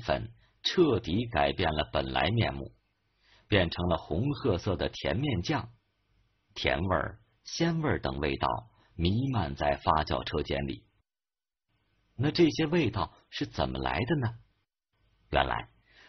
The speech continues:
在发酵过程中，专用菌种分解产生各种酶，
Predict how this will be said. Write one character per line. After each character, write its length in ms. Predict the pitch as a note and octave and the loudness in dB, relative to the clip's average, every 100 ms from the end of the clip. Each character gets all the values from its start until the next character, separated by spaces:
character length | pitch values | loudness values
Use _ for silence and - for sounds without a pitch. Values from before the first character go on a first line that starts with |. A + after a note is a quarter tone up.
| _ | _
在 200 | - G#2 | 6 6
发 260 | F#2+ B2 B2 | 6 2 2
酵 200 | A2 D2+ | 2 2
过 160 | F#2 D#2 | 2 0
程 220 | C#2 D#2+ | 0 -2
中， 240 | E2+ F#2 _ _ _ _ _ - - | -2 -4 _ _ _ _ _ -20 0
专 200 | E3+ F3+ | 6 6
用 240 | F3 B2 | 6 2
菌 320 | - A#2 A#2+ A2+ | 4 4 4 0
种 320 | C#2+ C2+ C2 | -2 -4 -4
分 240 | - F#2 | -2 -2
解 220 | E2+ C2 | 0 -4
产 260 | - C2+ A#1+ | -2 -4 -4
生 240 | - F2 | -4 -4
各 180 | - C#3+ | 0 0
种 200 | F#2 C2+ | 0 -2
酶， 160 | B1+ B1+ | -4 -2